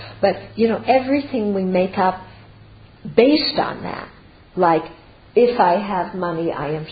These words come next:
successful. If I have this diploma, I am smart. If, uh, somebody likes me, I am, you know, worthwhile. If I have this job, then, you know,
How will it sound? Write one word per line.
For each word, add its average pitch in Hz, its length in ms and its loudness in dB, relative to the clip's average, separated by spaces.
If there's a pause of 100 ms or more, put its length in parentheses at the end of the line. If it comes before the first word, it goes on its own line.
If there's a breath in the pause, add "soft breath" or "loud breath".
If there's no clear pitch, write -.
successful. - 800 -8
If 202 240 2
I 180 160 2
have 175 320 -4
this 170 260 -10
diploma, 170 680 -4
I - 160 -6
am 165 200 -8 (200)
smart. 160 360 -6 (400 loud breath)
If, 208 400 2
uh, 185 420 0 (160)
somebody 180 580 2
likes 175 520 -2
me, 165 440 -4 (260 loud breath)
I 180 280 -2
am, 170 720 -8 (200)
you 196 180 -6
know, 165 160 0
worthwhile. 165 1000 -4
If 190 280 0
I 156 300 0
have - 320 -10
this 170 320 -4
job, 165 500 -2
then, 160 560 -6
you 175 180 -8
know, 165 360 -8